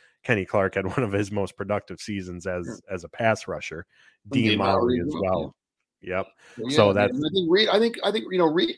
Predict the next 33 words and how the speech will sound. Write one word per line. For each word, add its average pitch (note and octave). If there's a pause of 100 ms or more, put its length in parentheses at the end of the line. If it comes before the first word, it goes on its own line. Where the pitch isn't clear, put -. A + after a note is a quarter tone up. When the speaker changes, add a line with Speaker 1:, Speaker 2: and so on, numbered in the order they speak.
(140)
Speaker 2:
Reed -
had -
five C3
or A2
six, -
gets, -
like, B2
five, A2+
six -
sacks G#2+
a G2+
year G2+
too. - (360)
Speaker 1:
Mm-hmm. G2+ (320)
Speaker 2:
And B2
that's C#3+
not C3+
a B2
bad B2
addition. A#2+ (420)
Um, A#2+ (220)
but D#3
again, D3+ (260)
taking E3
a D#3
defensive C#3+
lineman, C#3
and A2+
I -
think D3+
we C3+
said C#3+
this B2